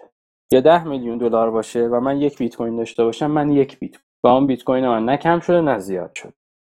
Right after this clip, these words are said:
یعنی قصه اینو نمیخورم که اوکی آقا حالا الان بیت کوین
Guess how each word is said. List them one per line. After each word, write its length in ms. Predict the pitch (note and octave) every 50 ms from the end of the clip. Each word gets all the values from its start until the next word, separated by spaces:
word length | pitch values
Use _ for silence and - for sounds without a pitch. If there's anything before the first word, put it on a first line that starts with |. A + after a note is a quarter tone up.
| _ _ _ _ _ _ _ _ _ _ _ _ -
یعنی 260 | A2 A2+ A#2 A#2+ B2
قصه 340 | B2 - B2+ B2 - - D3
اینو 260 | D3 D#3 D#3+ D#3+ D#3+
نمیخورم 580 | D#3 E3 D#3+ C3+ G#2+ F#2+ - G2+ G2 G2 F#2 F#2+
که 120 | - A2
اوکی 320 | G#2+ A2 A#2 - - A2 G2+
آقا 420 | G2+ G2+ G2+ G#2 A2 A2 A2 G#2+
حالا 360 | G2+ G#2 G2 A2 A#2+ A#2+ A2
الان 240 | G#2 G#2 A2 A2+ A#2
بیت 180 | A2+ G#2 - -
کوین 280 | - A2+ A#2 A#2 A#2